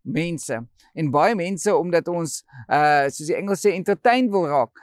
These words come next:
gaan kyk ons na die volgende gebeurtenis. Ons kyk na, "Hey, hoe voel ek?" Jy weet, ehm, maar ek, ek het begin bietjie verander. Ek sê nie meer,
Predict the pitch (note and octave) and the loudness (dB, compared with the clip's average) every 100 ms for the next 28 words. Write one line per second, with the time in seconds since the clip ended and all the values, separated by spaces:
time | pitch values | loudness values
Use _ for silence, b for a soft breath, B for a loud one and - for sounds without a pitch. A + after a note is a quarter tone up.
0 | B2+ - - F#3 A#3+ G#3+ G3+ G#3+ G3 - | -20 -12 -8 0 2 2 2 2 2 2
1 | A#3+ G3+ A3 G3+ E3+ D#3+ F#3+ - D#3+ C#3 | 2 2 -2 -2 -2 0 0 -2 -6 -6
2 | D#3 - G#3+ G#3 F3 B C3+ - A3 G3+ | -6 -2 0 0 0 B -10 -2 2 2
3 | B3+ C4+ - - D4 C#4+ B3+ D3+ - - | 2 0 -2 -6 -2 0 0 0 -4 -4
4 | D3 F3 - D3+ D#3 D3+ D3+ C3+ F#3 - | -2 -2 -2 -4 -4 -4 -2 0 -2 -6
5 | D3+ F3+ F3+ C#3+ D#3 - G#3+ F3 F3+ F3+ | -8 -6 -4 -6 -6 -4 -4 -4 -4 -2
6 | - G3 F3 E3+ - G#3 A3 F3+ F3 E3+ | -2 -2 -2 -2 -2 -2 -2 0 0 0